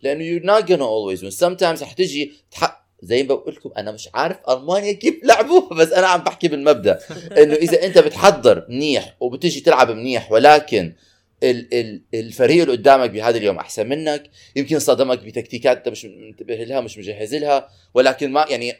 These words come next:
يعني مش إنه ت-، ت-، تقصير منك، هم مجرد إنه في إشي يكون تقصير منك، في إشي يكون هم just حضروا أحسن منك، بس أنت عملت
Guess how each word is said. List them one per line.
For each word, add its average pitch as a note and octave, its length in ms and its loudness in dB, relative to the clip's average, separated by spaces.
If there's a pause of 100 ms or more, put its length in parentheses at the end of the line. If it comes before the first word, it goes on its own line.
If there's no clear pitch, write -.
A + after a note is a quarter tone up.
(280)
يعني C3 140 -2
مش D#3 180 -8
إنه D#3+ 100 -8
ت-، D#3 100 -8
ت-، - 360 -10
تقصير D#3 420 -4
منك، D3+ 400 -6
هم D3 320 -8
مجرد D3 320 0
إنه C#3 180 -10 (440)
في B3+ 220 -4
إشي A3 160 -6
يكون F3+ 220 -4
تقصير F3+ 340 -4
منك، F#3+ 220 -6
في G3 140 -14
إشي F3 140 -10
يكون D#3+ 180 -10
هم D3 180 -10
just D3 180 -8 (760)
حضروا C3+ 440 -2
أحسن C3+ 280 -8
منك، B2 260 -8
بس A#2 120 -14
أنت A2 420 -10
عملت C#3 280 -8